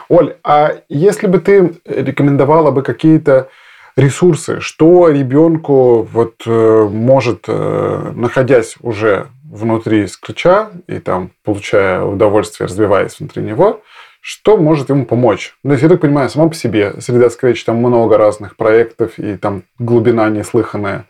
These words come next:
А, как, э, ещё, какие материалы, какие там, не знаю, а, задачи можно давать ему извне, чтобы он, а, развивался в этой истории? Или он сам может где-то находить?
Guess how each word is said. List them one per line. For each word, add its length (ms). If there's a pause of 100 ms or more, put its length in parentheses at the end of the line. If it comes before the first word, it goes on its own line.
(520)
А, 460 (260)
как, 420
э, 460 (240)
ещё, 360
какие 260
материалы, 540
какие 380
там, 360
не 60
знаю, 340 (640)
а, 380 (280)
задачи 460
можно 400
давать 320
ему 140
извне, 600 (200)
чтобы 420
он, 400
а, 840
развивался 480
в 40
этой 120
истории? 280
Или 80
он 140
сам 240
может 220 (140)
где-то 220
находить? 420